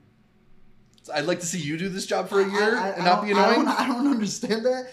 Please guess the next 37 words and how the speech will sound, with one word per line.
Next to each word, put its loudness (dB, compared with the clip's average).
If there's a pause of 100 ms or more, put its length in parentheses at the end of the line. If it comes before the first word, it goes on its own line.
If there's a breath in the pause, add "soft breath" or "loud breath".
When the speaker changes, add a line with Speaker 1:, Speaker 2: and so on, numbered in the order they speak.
(160 loud breath)
Speaker 2:
'cause -2
they 6
said -2
this -8
with -8
her -6
at -6
the -10
Q -8
and -4
A. -6
Speaker 1:
Yeah. -4
Speaker 2:
Uh, -4 (120)
nah, -6 (260)
she -12 (440)
was -12 (420)
a, -20 (480)
a -18
fascinating -6
individual, -16
someone -10
willing -10
to -12
take -16
the -20
time, -14 (120)
someone -8
who, -12
if -18
you -12
were -8
in -8
these -8
scenarios, -14
like, -20
these -20
families, -16